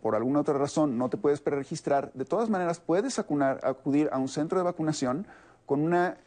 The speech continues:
tar-, una credencial oficial con fotografía eh, y con esta te puedes identificar. Idealmente esta identificación debe tener la curp,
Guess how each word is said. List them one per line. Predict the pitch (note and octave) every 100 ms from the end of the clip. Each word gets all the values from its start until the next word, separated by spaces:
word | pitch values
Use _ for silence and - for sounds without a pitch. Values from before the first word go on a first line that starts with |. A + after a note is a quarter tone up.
| - -
tar-, | D3 C#3
una | D3 D#3+
credencial | D#3+ C#3+ B2+ - D#3+ D#3+ E3 -
oficial | - F3+ G3+ F#3 E3+ D#3
con | D3 B2
fotografía | A#2+ C3 C#3+ E3 E3+ C#3+ A3+ - - - _ _ _ C#3
eh, | C3+ B2+ A#2
y | D#3
con | E3 D#3
esta | D#3+
te | -
puedes | - C3 C3
identificar. | B2+ B2 C#3 B2+ E3+ D#3 - - _
Idealmente | D3+ F3 G3+ G3 F#3 F3
esta | E3+ - D#3+ D3+ C3
identificación | - C3 B2 B2+ - C3+ D3+ C#3+
debe | C3 B2+
tener | - - B2+ A#2+ A#2
la | C#3 C3
curp, | - F#3+ F3